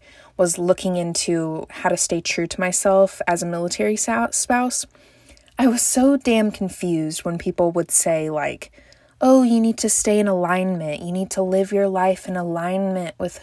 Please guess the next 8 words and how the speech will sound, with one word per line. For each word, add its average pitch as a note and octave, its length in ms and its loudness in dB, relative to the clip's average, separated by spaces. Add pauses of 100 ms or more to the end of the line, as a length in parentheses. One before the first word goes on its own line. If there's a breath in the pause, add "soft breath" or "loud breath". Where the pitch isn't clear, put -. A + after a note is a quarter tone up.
your, F#3 340 -2 (400 soft breath)
your G#3+ 160 4
spirit F#3+ 600 0
or F3 180 -2 (120)
who G#3 100 0
you G3+ 220 -4
truly F#3 440 -2
are." F3 380 2